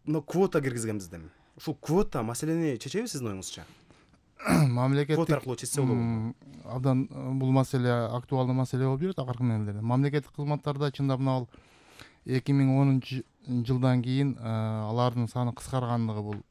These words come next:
Speaker 2: э, далилдүү факт. Мисалы, ошол эле Жогорку Кеңеште мурда жыйырма пайыз түзсө,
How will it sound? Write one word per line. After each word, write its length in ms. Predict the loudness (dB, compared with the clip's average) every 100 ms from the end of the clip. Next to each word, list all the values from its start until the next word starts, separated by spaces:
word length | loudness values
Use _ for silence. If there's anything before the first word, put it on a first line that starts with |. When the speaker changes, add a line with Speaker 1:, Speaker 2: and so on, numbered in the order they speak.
| _ _ _ _ _
Speaker 2:
э, 340 | -8 -6 -4 -2 0
далилдүү 340 | 2 2 -2
факт. 320 | -4 -6 -6 -16 -20 -20 _ -10
Мисалы, 320 | -6 -4 -2
ошол 200 | -2 0
эле 180 | 2 4
Жогорку 340 | 4 2 0
Кеңеште 320 | 0 0 -2 0
мурда 240 | 2 2
жыйырма 380 | 2 2 2 2
пайыз 300 | 0 -2 -2
түзсө, 380 | -10 -8 -2 -2